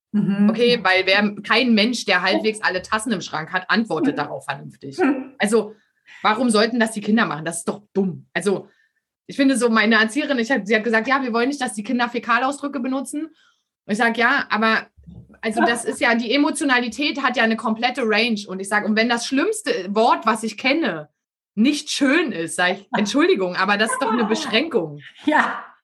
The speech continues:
Speaker 1: Hm, genau.
Speaker 2: Also die müssen
Speaker 1: Mhm.
Speaker 2: doch auch lernen, damit umzugehen, mit Wut, Aggressivität, Frustration, das gehört alles dazu. Also
Speaker 1: Ja.
Speaker 2: macht das nicht kaputt, bitte. Das ist, die Kinder haben das alles. Macht es, nehmt es ihnen nicht. Das ist der Grund, warum ihr jetzt nicht wisst, was ihr machen sollt, weil ihr diese Tools nicht mehr habt.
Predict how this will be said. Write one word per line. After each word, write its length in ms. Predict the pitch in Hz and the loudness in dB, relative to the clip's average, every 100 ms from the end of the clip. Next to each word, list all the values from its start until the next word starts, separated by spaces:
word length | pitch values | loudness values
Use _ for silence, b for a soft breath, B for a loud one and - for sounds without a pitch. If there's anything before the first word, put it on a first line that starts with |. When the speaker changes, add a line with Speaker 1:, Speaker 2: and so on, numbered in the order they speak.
| _ - - 339 - - - - _ _ _ _ B B B B B _ - | _ -14 -6 -4 -6 -14 -16 -18 _ _ _ _ B B B B B _ -4
Speaker 1:
Hm, 160 | 233 | -2
genau. 360 | 240 208 196 196 | 0 2 2 0
Speaker 2:
Also 180 | 233 269 | -2 -2
die 100 | 285 | 0
müssen 220 | 302 269 | 0 2
Speaker 1:
Mhm. 40 | 294 | 2
Speaker 2:
doch 240 | 226 - | 2 2
auch 160 | 247 262 | 2 4
lernen, 280 | 233 294 | 2 4
damit 220 | 269 254 208 | 2 0 0
umzugehen, 540 | 302 339 320 196 185 | 0 0 0 0 2
mit 180 | 208 202 | 0 2
Wut, 260 | 285 311 - | 2 2 2
Aggressivität, 920 | 226 269 285 285 269 254 - 254 254 | 0 0 -2 -4 -2 -4 -2 -4 -4
Frustration, 720 | - 254 294 262 254 262 285 226 | -6 -6 -4 -6 -6 -4 -2 -2
das 140 | 208 | -2
gehört 260 | 240 233 - | 0 0 2
alles 280 | 262 330 311 | 0 0 0
dazu. 460 | 269 - 330 240 b b b - | 0 0 -2 -2 b b b -2
Also 180 | 226 254 | 0 2
Speaker 1:
Ja. 40 | |
Speaker 2:
macht 200 | 262 294 | 0 2
das 140 | 294 294 | 0 0
nicht 180 | 294 | -2
kaputt, 440 | - 285 302 302 - | -4 -4 -4 -4 -4
bitte. 240 | 175 175 | -8 -4
Das 160 | 185 202 | -4 -4
ist, 140 | 233 | -6
die 80 | 226 | -4
Kinder 300 | 247 269 254 | 0 2 2
haben 260 | 277 285 302 | 2 2 2
das 180 | 165 - | 0 2
alles. 400 | 156 156 151 - | 0 0 -4 -4
Macht 400 | 208 233 285 - | 0 2 0 -6
es, 160 | 285 220 | -6 0
nehmt 280 | 240 277 | 0 0
es 120 | 302 277 | -4 -6
ihnen 140 | 247 | -4
nicht. 200 | 294 285 | -4 -2
Das 120 | 294 | -2
ist 120 | 320 | 0
der 100 | 277 | -2
Grund, 240 | 233 277 262 | 0 0 0
warum 220 | 233 226 | 0 0
ihr 140 | 262 | 2
jetzt 220 | 277 262 277 | 2 0 -2
nicht 160 | 262 | -4
wisst, 180 | 262 277 | -4 -2
was 160 | 247 - | -2 2
ihr 80 | |
machen 300 | 226 285 302 | 2 2 0
sollt, 240 | 208 180 185 | 2 2 2
weil 120 | 202 | 2
ihr 80 | 208 | 2
diese 260 | 214 208 208 | 0 -2 2
Tools 320 | 294 302 185 | 0 0 -4
nicht 180 | 156 151 | -6 -6
mehr 140 | 147 | -2
habt. 320 | 185 233 - | -2 -2 -8